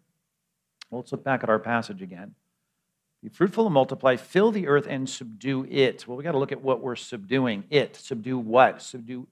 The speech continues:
it, the earth. Subdue the it. It is the earth, and to have dominion over, look at these things, the fish, the birds, the things that creep on the ground, verse twenty-six said, says anything that moves on the earth. So we gotta think rightly about what these two words mean.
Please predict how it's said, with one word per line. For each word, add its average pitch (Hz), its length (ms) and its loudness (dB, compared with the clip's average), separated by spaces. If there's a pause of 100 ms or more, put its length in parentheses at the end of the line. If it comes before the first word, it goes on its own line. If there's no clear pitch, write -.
(140)
it, 151 240 2
the 139 240 -8
earth. 156 500 4 (380)
Subdue 143 300 2
the 151 160 0
it. 196 260 8
It 190 500 4
is 143 200 0
the 135 240 -2
earth, 175 560 6 (300)
and 208 260 8
to 165 60 6
have 156 180 8
dominion 185 460 6
over, 151 400 8
look 190 100 8
at 185 60 6
these 143 140 0
things, 131 140 -6
the 131 100 -8
fish, 170 280 4
the 120 100 -10
birds, 160 500 4
the 113 100 -14
things 160 220 -4
that 123 120 -6
creep 185 300 -4
on 151 120 2
the 127 100 -4
ground, 147 420 0
verse 147 180 -10
twenty-six - 880 -6
said, 147 480 8 (360)
says 131 300 -6
anything 135 260 -4
that 110 120 -4
moves 143 340 2
on 147 80 0
the 135 100 -4
earth. 131 220 0
So 165 340 6 (600)
we 160 100 4
gotta 247 200 8
think 214 340 4
rightly 175 500 6
about 139 280 8
what 151 180 -2
these 143 200 -8
two - 240 -10
words 110 360 -4
mean. 131 380 0